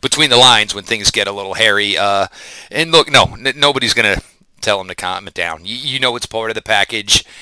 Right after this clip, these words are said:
and, you know, it's probably something you, you, you enjoy. Uh, look, I mean, <laughs> defensive coaches the way they are. Hey, well, hey, look, uh, you know, what are we supposed to do? Tap him on the shoulder and he's gonna take it forty yards to the end zone and act like he made it? You know,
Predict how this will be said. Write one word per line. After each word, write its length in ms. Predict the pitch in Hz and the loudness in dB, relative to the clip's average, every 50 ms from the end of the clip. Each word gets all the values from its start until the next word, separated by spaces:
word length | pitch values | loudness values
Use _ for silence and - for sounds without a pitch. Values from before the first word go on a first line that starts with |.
| - - - - | -20 -20 -14 -6
and, 480 | - - 104 101 104 104 101 101 101 95 | -2 2 2 4 4 2 0 -4 -14 -16
you 80 | 147 156 | -10 -8
know, 140 | 131 101 101 _ _ _ _ | -8 -8 -8 _ _ _ _
it's 220 | _ - - - - | _ -4 -4 -4 -6
probably 440 | _ - - 123 131 123 107 107 | _ -2 0 0 0 -2 -2 -2
something 280 | - - 123 - - 117 | 0 0 0 0 -2 -6
you, 180 | 110 107 101 92 85 - - | -10 -10 -10 -10 -14 -16 -12
you, 200 | - - 120 127 | -4 -2 0 0
you 280 | 120 147 139 139 123 113 | 0 0 -2 -2 -2 -4
enjoy. 760 | 98 92 104 113 - 131 135 - - 151 123 104 98 107 110 123 | -8 -8 -2 2 4 8 8 10 10 10 8 8 6 4 2 2
Uh, 260 | 120 107 104 110 117 127 147 | 2 2 2 2 2 2 2
look, 200 | 160 120 - - | 2 2 2 2
I 60 | 117 | 0
mean, 160 | 107 104 110 | 0 0 -2
<laughs> 140 | 120 123 - 147 165 143 120 - - 147 | -2 -4 -6 -6 -6 -6 -6 -8 -8 -10
defensive 440 | 127 120 - 117 120 - 131 113 | -10 -8 -6 -6 -6 -6 -8 -8
coaches 300 | - 127 120 - - 113 | -6 -6 -6 -6 -6 -6
the 80 | 110 113 | -6 -4
way 140 | 107 107 107 | -2 -2 0
they 120 | 101 101 | 2 2
are. 160 | 101 101 101 | 2 2 4
Hey, 360 | 95 101 110 117 107 98 110 104 - - - - - - - - | 4 6 6 6 4 2 -2 -8 -14 -18 -18 -16 -16 -16 -14 -2
well, 240 | - 139 170 175 175 | 4 6 8 8 10
hey, 120 | 220 202 202 | 8 8 8
look, 260 | 226 220 185 - - | 8 8 6 6 6
uh, 200 | 165 156 151 156 - | 6 6 6 6 6
you 60 | 156 | 4
know, 100 | 151 147 | 2 2
what 140 | 165 185 190 | 4 4 4
are 20 | |
we 60 | 190 | 4
supposed 260 | 175 156 - 196 - | 2 0 0 0 0
to 80 | 175 170 | 0 0
do? 100 | 156 151 | -2 -2
Tap 260 | - - 143 143 151 | 2 4 4 4 4
him 60 | 151 | 4
on 80 | 151 151 | 2 2
the 60 | 151 | 2
shoulder 400 | 139 - 170 156 160 165 160 165 | 2 4 4 4 2 2 2 2
and 80 | 151 127 | 0 0
he's 160 | 127 139 - | 0 -2 -2
gonna 140 | 143 143 135 | -2 -2 0
take 260 | - 143 135 135 - | 2 2 2 2 2
it 80 | 135 - | 0 -4
forty 280 | - 147 147 135 135 | -4 -6 -4 -2 0
yards 280 | 131 131 131 131 127 - | 0 2 2 0 0 -2
to 60 | 135 | -2
the 160 | 127 127 127 | 0 2 2
end 120 | 127 123 120 | 2 2 4
zone 240 | 131 131 127 127 | 2 2 4 4
and 120 | 120 117 117 | 2 4 4
act 160 | 117 113 - | 2 2 2
like 160 | 127 110 - | -2 -4 -2
he 60 | 123 | -4
made 180 | 120 120 113 113 | -4 -4 -4 -2
it? 80 | - 151 | 0 2
You 80 | 143 | 2
know, 80 | 95 | 2